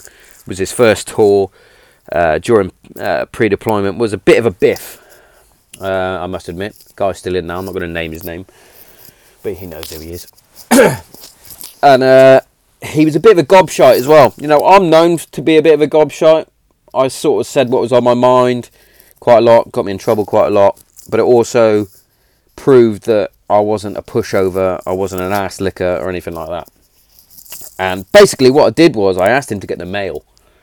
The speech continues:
That is it. "Can you go over to the, um, cabin, get the mail?"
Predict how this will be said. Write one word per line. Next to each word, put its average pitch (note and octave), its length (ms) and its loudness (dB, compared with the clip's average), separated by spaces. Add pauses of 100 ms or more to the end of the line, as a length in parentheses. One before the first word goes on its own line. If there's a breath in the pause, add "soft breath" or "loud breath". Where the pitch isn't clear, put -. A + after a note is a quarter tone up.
(520)
That A#2+ 180 0
is G2 120 -10
it. F#2+ 240 -6 (680)
"Can C#3+ 120 -6
you D3+ 100 2
go D3 340 6 (140)
over A#2+ 260 2
to - 160 -4
the, A2+ 200 2
um, G#2+ 260 0
cabin, G2+ 400 0
get F2+ 140 -6
the - 60 -10
mail?" G2 360 0